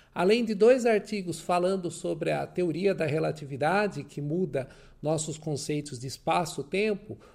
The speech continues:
um deles, Einstein apresentou a famosa equação E igual a M C quadrado, onde E é energia, M é a massa e C é a velocidade da luz ao quadrado.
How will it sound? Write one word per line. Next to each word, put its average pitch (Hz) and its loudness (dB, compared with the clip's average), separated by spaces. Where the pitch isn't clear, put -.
um 285 0
deles, 226 8
Einstein 220 0
apresentou 196 2
a 196 6
famosa 196 2
equação 180 0
E 220 6
igual 190 6
a 175 4
M 175 0
C 170 -6
quadrado, 143 2
onde 135 -4
E 147 0
é 196 8
energia, 180 2
M 185 2
é 170 -2
a 165 -4
massa 190 -2
e 202 -2
C 208 -2
é 208 6
a 202 2
velocidade 175 -2
da 165 0
luz 156 -2
ao 170 -2
quadrado. 151 -4